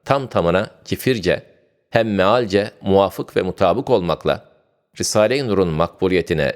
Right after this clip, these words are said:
ima, belki remzediyor. Beşincisi, Elif Lam Ra kitabun enzelnahu ileyke'deki ileyke kelimesi Kur'an'a has baktığı için hariç kalmak üzere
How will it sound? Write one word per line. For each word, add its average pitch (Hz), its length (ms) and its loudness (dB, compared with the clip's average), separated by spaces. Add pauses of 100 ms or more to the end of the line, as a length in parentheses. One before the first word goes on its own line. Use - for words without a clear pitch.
ima, 101 460 0 (160)
belki 85 420 -2
remzediyor. 73 680 -2 (2000)
Beşincisi, 82 600 -2 (1000)
Elif 107 360 -2
Lam 101 480 2
Ra 95 360 2
kitabun 107 400 0
enzelnahu 95 760 0
ileyke'deki 98 800 -2 (120)
ileyke 113 400 0
kelimesi 76 640 -2 (160)
Kur'an'a 110 460 0
has 92 300 -4
baktığı 92 300 0
için 110 400 -2 (100)
hariç 95 420 -4
kalmak 85 340 -2
üzere 71 340 -2